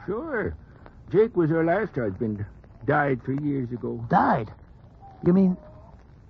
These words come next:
Speaker 2: that fourth place is for him?
Speaker 1: Yep. Mary loved him pretty much.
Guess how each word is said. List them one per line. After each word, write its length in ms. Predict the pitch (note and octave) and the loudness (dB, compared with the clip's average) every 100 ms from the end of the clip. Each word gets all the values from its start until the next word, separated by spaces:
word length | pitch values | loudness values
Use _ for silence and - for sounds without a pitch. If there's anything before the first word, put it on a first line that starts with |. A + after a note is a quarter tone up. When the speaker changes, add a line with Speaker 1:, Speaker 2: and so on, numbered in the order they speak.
| - | -4
Speaker 2:
that 160 | D3+ - - - | -4 -4 -12 -8
fourth 360 | E3 F#3 F#3+ - - | -2 0 0 -4 -18
place 600 | - F3+ F#3 G3+ G3+ - - - - | -4 2 2 0 -4 -18 -20 -12 0
is 160 | E3 C3 - | 2 2 -4
for 160 | C#3 A#2+ | -2 0
him? 340 | B2+ E3+ B3+ - - | 2 0 -2 -6 -8
Speaker 1:
Yep. 220 | G#2 A#3 - - - - - - | -6 -6 -8 -20 -20 -20 -20 -6
Mary 300 | D3 F3 E3+ | -2 0 0
loved 320 | F#3+ G#3+ D#3 | 2 0 0
him 160 | D#3 D#3 | -2 -2
pretty 220 | D#3+ G#3 | -2 -2
much. 280 | G#3+ D3+ | -2 -2